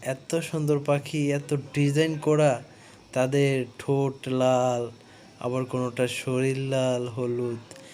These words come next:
এখানে আমরা দেখতে পাচ্ছি এক জোড়া লক্ষা।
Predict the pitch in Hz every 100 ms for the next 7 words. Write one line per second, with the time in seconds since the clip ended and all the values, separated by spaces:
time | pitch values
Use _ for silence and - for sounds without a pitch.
0 | - - 165 202 202 175 156 156 147 143
1 | 147 135 135 - 127 123 123 120 131 135
2 | 127 135 151 151 - - 113 95